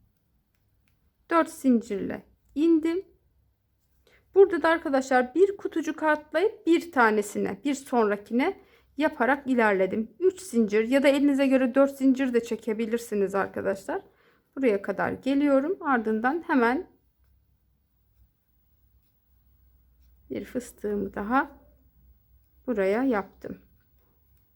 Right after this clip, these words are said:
Ve indim.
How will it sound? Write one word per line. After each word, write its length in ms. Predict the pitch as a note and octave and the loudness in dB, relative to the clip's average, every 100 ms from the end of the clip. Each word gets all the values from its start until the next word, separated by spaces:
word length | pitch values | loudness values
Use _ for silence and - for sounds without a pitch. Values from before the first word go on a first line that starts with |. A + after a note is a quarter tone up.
| _ _ _ _ _ _ _ - _ _ _ _ _ _ _ _ _ _ _ _ - - _ _ _ _ _ _ _ _ _ B3+ | _ _ _ _ _ _ _ -20 _ _ _ _ _ _ _ _ _ _ _ _ -20 -20 _ _ _ _ _ _ _ _ _ -6
Ve 140 | B3+ | -4
indim. 420 | A3+ G#3 F#3+ - | -2 -4 -6 -12